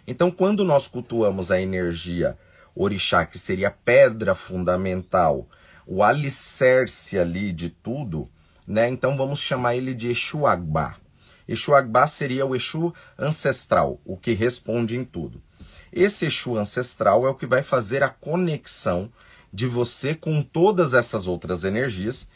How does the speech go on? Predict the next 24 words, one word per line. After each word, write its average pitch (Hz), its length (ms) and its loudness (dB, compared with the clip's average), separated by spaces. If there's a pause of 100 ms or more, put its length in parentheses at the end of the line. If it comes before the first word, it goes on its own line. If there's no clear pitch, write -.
(280)
inclusive 113 720 -4
com 123 240 -8
seu 87 380 -2
Ará. 117 360 2 (600)
O 110 160 4
Ará 107 500 6
é 98 100 0
o 104 80 0
nosso 98 360 -2
corpo, 131 560 -4
e 104 160 -2
Exu 160 380 -2
também 123 420 0
mora 127 540 6
dentro, 90 600 -4 (380)
né, 87 380 0
do 90 120 -4
nosso 87 300 -4
corpo. 120 480 -4 (1200)
Se 190 480 0
Exu 127 460 -2
ele 110 160 0
vai 110 280 2
embora 110 720 0